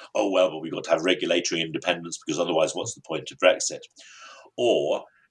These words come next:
do we perhaps say something like, um, uh, "Well, this is a sort of a, a, a normal, if you like, kind of foreign policy question of, uh, how do we conduct relations with a power which is, uh, adjacent, which is a friendly,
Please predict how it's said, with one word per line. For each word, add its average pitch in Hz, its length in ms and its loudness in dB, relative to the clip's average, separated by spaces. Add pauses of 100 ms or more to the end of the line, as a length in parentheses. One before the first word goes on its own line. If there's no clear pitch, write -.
do 113 200 6
we 113 120 2
perhaps - 360 -2
say 87 180 4
something 80 380 -4
like, 80 280 2 (400)
um, 80 300 2 (520)
uh, 82 260 0
"Well, 104 260 6
this 110 180 0
is 113 140 0
a 92 60 2
sort 90 160 2
of 85 100 2
a, - 380 -4
a, 87 340 0
a 87 120 0
normal, 147 580 2
if - 160 -10
you 76 60 0
like, 67 320 -4
kind 82 140 0
of 78 80 -4
foreign 110 280 2
policy 82 380 -2
question - 520 2 (340)
of, 82 220 4 (420)
uh, 80 280 4
how 123 460 4
do 90 120 2
we 80 160 -2
conduct 82 500 4
relations 78 720 -4 (280)
with 80 320 0 (100)
a 76 100 2
power 76 420 2
which 78 260 -6
is, 73 340 -6
uh, 73 180 0
adjacent, 85 560 0
which 87 140 -2
is 76 100 0
a 73 60 2
friendly, 113 580 2